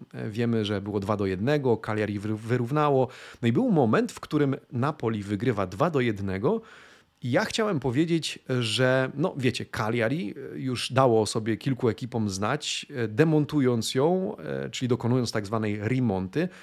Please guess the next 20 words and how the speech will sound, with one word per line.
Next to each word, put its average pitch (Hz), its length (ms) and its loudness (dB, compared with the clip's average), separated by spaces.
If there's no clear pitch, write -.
w - 100 -12
samej 170 340 2
końcówce 120 500 -6
spotkania. - 540 -6
W - 120 -18
ostatnich - 480 -2
minutach, 127 380 0
wręcz 113 200 -2
w 110 60 -6
doliczonym 123 560 2
czasie, 135 380 -4
poprzedni 110 460 -4
mecz, 135 240 -2
przecież 107 280 -8
Sassuolo, 131 640 2
e, 117 120 -2
wcześniej 110 320 -2
Frosinone, 131 760 0
e, 123 200 -4
kojarzycie. 120 800 -2